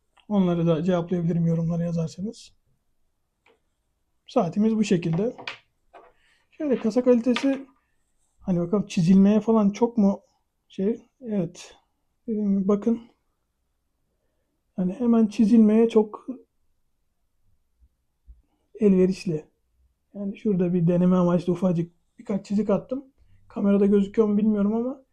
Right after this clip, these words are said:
hemen çizildi yani, böyle bir cımbızın ucuyla azıcık çizdim.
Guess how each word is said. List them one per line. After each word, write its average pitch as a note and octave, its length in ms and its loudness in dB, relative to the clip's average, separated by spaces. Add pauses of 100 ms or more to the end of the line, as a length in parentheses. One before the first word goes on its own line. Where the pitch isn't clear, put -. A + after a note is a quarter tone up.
(140)
hemen A3 320 0
çizildi G#3+ 420 0
yani, E3+ 280 -2
böyle F3 240 -6
bir F3 140 -6 (340)
cımbızın G3+ 420 6
ucuyla F#3+ 400 6
azıcık G3 340 0
çizdim. A3 360 -2